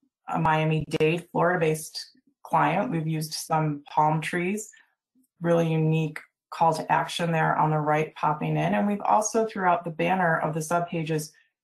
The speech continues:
reused elements again of the logo to represent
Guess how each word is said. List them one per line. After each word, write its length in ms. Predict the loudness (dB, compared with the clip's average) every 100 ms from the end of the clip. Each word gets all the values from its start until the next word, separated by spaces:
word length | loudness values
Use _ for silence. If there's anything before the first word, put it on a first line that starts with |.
| -10
reused 640 | -4 -2 0 0 -2 -8 -14 0
elements 400 | 2 4 0 -4
again 340 | 0 2 2 2
of 220 | 0 2
the 80 | 0
logo 540 | 2 2 2 0 0 -6 -6
to 140 | -2
represent 680 | 2 0 0 -4 -2 -2 -2